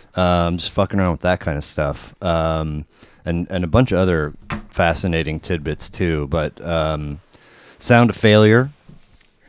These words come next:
uh, got a cool riff in the chorus. Uh,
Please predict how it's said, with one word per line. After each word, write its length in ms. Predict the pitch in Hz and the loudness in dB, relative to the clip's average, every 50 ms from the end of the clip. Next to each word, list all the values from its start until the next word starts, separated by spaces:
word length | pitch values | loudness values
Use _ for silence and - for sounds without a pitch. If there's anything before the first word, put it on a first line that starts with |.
| _ _ - - - - | _ _ -20 -18 -10 -4
uh, 560 | 92 92 92 92 90 87 87 87 87 87 87 _ _ - - - - - - - - - - - _ _ | -2 -2 0 0 0 0 0 0 -2 -2 -4 _ _ -20 -20 -20 -18 -20 -20 -18 -18 -18 -20 -20 _ _
got 180 | - 110 101 90 | 0 2 2 2
a 20 | |
cool 340 | - - - 120 110 107 104 | 2 4 6 6 8 8 6
riff 300 | 101 101 101 101 98 - | 6 4 4 2 2 0
in 60 | 104 101 | 0 0
the 60 | 95 | 0
chorus. 720 | - - - 101 101 101 98 107 110 - - - - - - - - - - - - - - - _ - - | -2 -2 0 0 2 2 2 0 -2 -4 -8 -10 -10 -12 -14 -18 -20 -20 -20 -20 -20 -20 -20 -20 _ -10 -4
Uh, 680 | 90 90 87 87 87 87 85 85 85 85 85 85 82 82 | -2 0 2 2 2 2 2 2 0 0 0 0 -2 -2